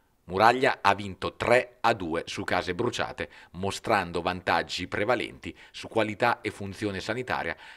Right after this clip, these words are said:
nonché sostenibilità ambientale e urbanistica. Case bruciate è stata preferita alla voce costi di investimento, mentre è stato un pareggio alla voce tempi di realizzazione.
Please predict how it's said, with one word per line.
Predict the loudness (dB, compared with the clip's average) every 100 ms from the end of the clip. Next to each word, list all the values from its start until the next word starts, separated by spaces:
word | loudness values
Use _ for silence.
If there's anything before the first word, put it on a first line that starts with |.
| -12
nonché | -6 -6 -4 -8 -8
sostenibilità | -4 -2 -2 -4 -4 -4 -4 -4
ambientale | -4 -4 -2 -6 -4 -6 -6 -10
e | -6
urbanistica. | -4 0 0 0 -12 -18 -18 -18 _ _ _ _ _ _
Case | 0 0 0
bruciate | -6 -2 -2 0
è | -4
stata | -4 -6
preferita | -4 -4 0 -2 -2 -4 -4
alla | -2 -2
voce | -2 -4 -4
costi | -2 -4 -4 -10
di |
investimento, | -8 -6 -4 -4 -4 -10 -8 -8 -8 -10 -4
mentre | -4 0 -2 -2
è |
stato | -4 -2 -2 -2 -6
un | -8
pareggio | 2 2 2 -4 -6 -4
alla | 0 0 0
voce | -4 -6 -6 -6
tempi | -4 -4 -4 -6
di | -2
realizzazione. | 0 -2 -2 -4 -2 -8 -8 -12